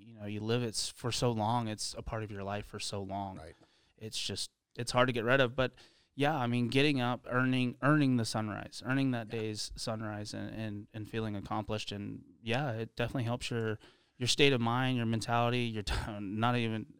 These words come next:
Speaker 1: your digestive system. <laughs>
Speaker 2: Well, when you grew up as a competitive athlete,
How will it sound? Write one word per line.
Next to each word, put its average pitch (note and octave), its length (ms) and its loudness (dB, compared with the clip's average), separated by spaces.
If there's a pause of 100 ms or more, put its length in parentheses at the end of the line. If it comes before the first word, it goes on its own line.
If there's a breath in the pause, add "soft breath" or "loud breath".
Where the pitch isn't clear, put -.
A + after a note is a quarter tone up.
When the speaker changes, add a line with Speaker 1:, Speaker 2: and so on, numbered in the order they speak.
(200)
Speaker 1:
your A#2 160 -6
digestive A2+ 540 -2
system. A2 480 -4 (100)
<laughs> - 120 -12
Speaker 2:
Well, D#3+ 80 -2
when F3+ 100 0
you A#3 120 -2
grew C3+ 220 0
up - 220 0 (420)
as A2 140 -4
a - 40 -8
competitive A#2+ 500 -4
athlete, F#2+ 440 -6